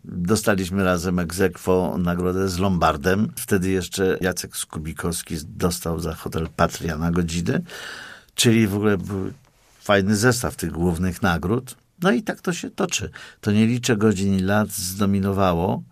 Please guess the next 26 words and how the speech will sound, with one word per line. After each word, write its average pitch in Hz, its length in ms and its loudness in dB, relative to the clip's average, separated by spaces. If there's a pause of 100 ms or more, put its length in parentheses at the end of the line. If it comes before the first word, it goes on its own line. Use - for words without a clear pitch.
Potem 147 320 4
w 131 40 2
następnym 127 640 2
roku 113 280 4
była 92 300 2
Pocieszanka, 92 800 0
czyli 90 260 -8
Nie 87 160 -4
płacz 85 240 -4
maleńka, 90 420 -2
szkoda 85 380 -4
łez. 117 300 2 (480)
Na 95 100 2
festiwalu 95 580 0
w 95 60 -2
Opolu 101 260 0
wtedy 92 260 -2
był 90 140 -2
taki 87 280 -6
zwyczaj, 107 520 0
że 87 360 -2 (120)
ubiegłoroczni 95 800 -2
zwycięzcy 139 720 0 (260)
proponowali 127 680 2 (320)
piosenkę 104 760 2
na 98 420 0